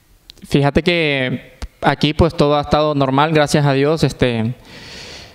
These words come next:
eh, estamos muy contentos porque sí llegamos a un acuerdo con la junta directiva.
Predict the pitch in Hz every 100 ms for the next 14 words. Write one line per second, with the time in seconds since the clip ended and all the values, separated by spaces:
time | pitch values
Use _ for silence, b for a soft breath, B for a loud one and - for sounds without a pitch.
0 | B _ 139 139 127 127 - 143 151 151
1 | 151 135 165 165 156 139 139 127 143 151
2 | 151 127 127 131 139 147 143 - 151 156
3 | 170 175 156 135 127 123 127 135 135 135
4 | 123 - 143 170 180